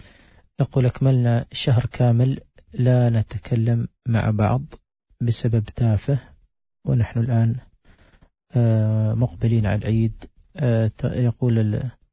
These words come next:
"السبب وأنا أستحي"، يقول، "أن أجلب الغداء من بيت عمتي كل يوم، فطلبت منها هي أن تجلب الغداء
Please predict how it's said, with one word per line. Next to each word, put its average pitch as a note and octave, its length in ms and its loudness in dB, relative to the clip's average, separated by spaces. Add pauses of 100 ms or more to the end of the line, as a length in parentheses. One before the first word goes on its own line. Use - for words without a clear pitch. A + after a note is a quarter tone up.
(680)
"السبب A#2+ 520 0
وأنا A#2 380 0
أستحي"، A#2 380 -2
يقول، A2 240 0
"أن G#2+ 100 -2
أجلب A2+ 300 0
الغداء G#2+ 380 0
من G#2 180 0
بيت A2 340 -2
عمتي G#2 400 -2
كل A2 260 0
يوم، A#2+ 360 2
فطلبت C3+ 640 -2
منها A2+ 300 2
هي A#2+ 220 0
أن G#2+ 100 -2
تجلب A2 380 -2 (840)
الغداء A#2 580 2